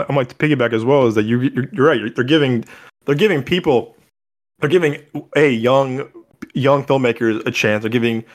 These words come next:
uh, filmmakers of, of diverse backgrounds, whether they're Black, Hispanic, Asian, white, purple, brown, you know, red, um,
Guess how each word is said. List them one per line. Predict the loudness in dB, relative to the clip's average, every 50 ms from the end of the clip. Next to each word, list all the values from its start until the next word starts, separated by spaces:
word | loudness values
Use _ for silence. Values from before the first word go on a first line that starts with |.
| -20 -20 -20 _ _ -4
uh, | -2 0 0 0 0
filmmakers | 0 0 0 0 0 -2 -2 -4
of, | -6 -6 -4
of | -4 -2
diverse | 0 0 0 -2 -2
backgrounds, | -2 -2 -2 -2 -4 -2 0
whether | 0 0 0 0
they're | -2 -2 -2 0
Black, | 0 0 2 2 0 0 -2 -4 -8
Hispanic, | -14 -8 -4 -2 -2 -2 -2 -2 -4 -4 -6 -4 -2
Asian, | 0 0 0 0 0 -2 -2 -2 -4 -4 -2 0
white, | 2 2 2 2 0 -2 -4 -8 -16 -20 -20 -20 _ _ _ _ _
purple, | -4 -2 -2 -2 -2
brown, | 0 0 0 2 0 0 0 0 -2 -2 -4 -6 -4
you | -2 -2
know, | 0 0 0
red, | 0 0 0 2 2 0 -2 -4 -10 -8 -4 -2
um, | -2 0 0 0 0 0 -2 -4 -6 -12 -16